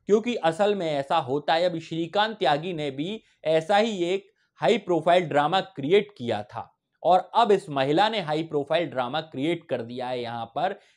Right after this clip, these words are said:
लेकिन गरीब की कुछ इज्जत है या नहीं, ये भाजपा वालों से जरूर आज पूछना चाहेंगे हम।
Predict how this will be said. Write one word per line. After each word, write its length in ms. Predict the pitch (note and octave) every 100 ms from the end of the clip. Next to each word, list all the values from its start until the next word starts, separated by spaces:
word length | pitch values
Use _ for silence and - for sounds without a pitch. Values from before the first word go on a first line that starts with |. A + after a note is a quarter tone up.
| -
लेकिन 360 | G3+ A#3+ G#3
गरीब 520 | B2 C3+ A3+ C#4+ - -
की 120 | E3+
कुछ 240 | E3 F3+ -
इज्जत 540 | D3+ G#2+ F3+ F3 _ _ -
है 300 | D#3+ F#3+ F#3 _ A2+
या 200 | C3 C3+
नहीं, 460 | B2 B2+ D#3 A2 - _ _
ये 200 | C#3+ B3
भाजपा 440 | G3 D3+ D3 - D3
वालों 320 | B2+ A#2+ C#3
से 120 | C#3+
जरूर 380 | A2 A#2 G#3 F#3+
आज 100 | D3 -
पूछना 320 | B2 A#2+ B2+ A#2
चाहेंगे 520 | - G2+ G2 G2+ G2+
हम। 260 | G#2 D#2